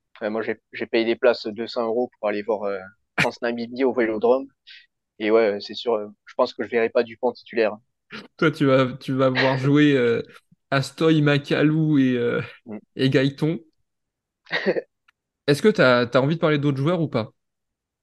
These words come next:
Speaker 1: Euh, Ramos, homme du match, euh,
Speaker 2: Ouais.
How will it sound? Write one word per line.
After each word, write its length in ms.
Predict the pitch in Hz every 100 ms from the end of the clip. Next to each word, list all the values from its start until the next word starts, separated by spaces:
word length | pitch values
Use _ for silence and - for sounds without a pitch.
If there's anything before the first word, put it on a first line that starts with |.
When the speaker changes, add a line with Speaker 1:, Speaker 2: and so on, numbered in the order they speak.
| _ _ 127
Speaker 1:
Euh, 160 | 120 120 -
Ramos, 500 | 131 123 127 135 123
homme 100 | 107
du 120 | 101
match, 340 | 110 117 -
euh, 300 | 107 95 95 98 - -
Speaker 2:
Ouais. 240 | 120